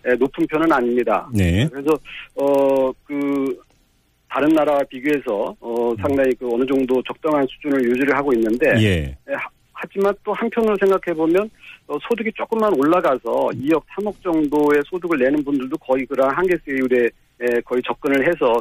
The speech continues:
Speaker 1: 세금을 내고 있습니다.
Speaker 2: 예.
Speaker 1: 그래서 이 전반적인 한계 세율을 고소득자한테도, 어, 어느 정도 높여주는, 그러니까 예를 들어서 일, 이억에서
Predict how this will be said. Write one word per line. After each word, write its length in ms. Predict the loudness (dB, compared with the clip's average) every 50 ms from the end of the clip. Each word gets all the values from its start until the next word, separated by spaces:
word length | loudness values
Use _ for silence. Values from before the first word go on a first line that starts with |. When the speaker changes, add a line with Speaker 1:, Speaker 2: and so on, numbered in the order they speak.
| -2
Speaker 1:
세금을 280 | -4 -8 -6 -4 -4 0
내고 260 | 0 0 2 2 0
있습니다. 500 | 0 -2 _ -8 -6 -4 -2 -2 -2 0 0
Speaker 2:
예. 220 | 2 2 2 2 0
Speaker 1:
그래서 300 | 0 -2 -2 -2 -4 -6 -8 -8 -18 -18 -18 -18 -14 -8 -8
이 60 | -6 -4
전반적인 600 | 0 0 2 4 4 2 2 0 0 0 0 0
한계 320 | 0 0 0 0 0 -2 0
세율을 540 | 0 2 2 2 2 2 2 2 2 0 0
고소득자한테도, 1800 | -2 -2 -2 0 0 0 0 -2 -4 -2 -2 2 2 4 4 4 2 2 2 0 0 0 0 0 -2 -2 -6 -12 -16 -14 -14 -12 -8 -8 -6 -2 -2 -2 -2 -2 0
어, 180 | 0 2 2 2
어느 80 | 0 0
정도 400 | -2 -2 -2 0 0 0 0 -2 -4 -8 -20 _ _
높여주는, 600 | -10 -4 -4 -4 -2 -2 -2 -2 0 0 0 0 0
그러니까 360 | -2 -4 -4 0 2 2 2 2
예를 140 | 0 0 -2
들어서 220 | -2 -4 -4 -4
일, 300 | -4 -2 0 0 2 2
이억에서 420 | 2 2 0 0 -4 -6 -8 -8